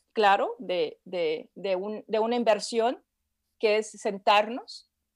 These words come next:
y realmente estar dispuestos a, a vivir esto, ¿no? Y, y también, eh, me gustaría mencionar que, que, que ha servido para inclusive personas que, que, que tuvieron adicciones, ¿no? A tu-,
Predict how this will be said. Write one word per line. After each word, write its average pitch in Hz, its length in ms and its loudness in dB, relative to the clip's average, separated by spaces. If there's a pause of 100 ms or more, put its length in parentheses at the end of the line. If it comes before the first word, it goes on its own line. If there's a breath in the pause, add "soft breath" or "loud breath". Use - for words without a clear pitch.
(200)
y 220 140 -2
realmente 226 520 0
estar 208 260 -2
dispuestos 220 840 -4 (440)
a, 208 120 2
a 208 220 0
vivir 214 400 -4 (340)
esto, 202 420 -4
¿no? 185 340 -10 (480)
Y, 220 400 -6
y 240 160 -4
también, 262 540 2 (200)
eh, 220 320 -6
me 202 140 -4
gustaría 208 360 -2
mencionar 220 600 -4
que, 220 400 -4 (600)
que, 208 420 0
que 226 100 0
ha 220 80 2
servido 262 460 -2
para 220 140 0
inclusive 220 420 -4
personas 240 640 -6
que, 196 380 -6
que, 196 520 -6
que 220 140 -6
tuvieron 247 320 -6
adicciones, 247 800 -4
¿no? 214 180 -8
A 269 120 -10
tu-, 208 160 -16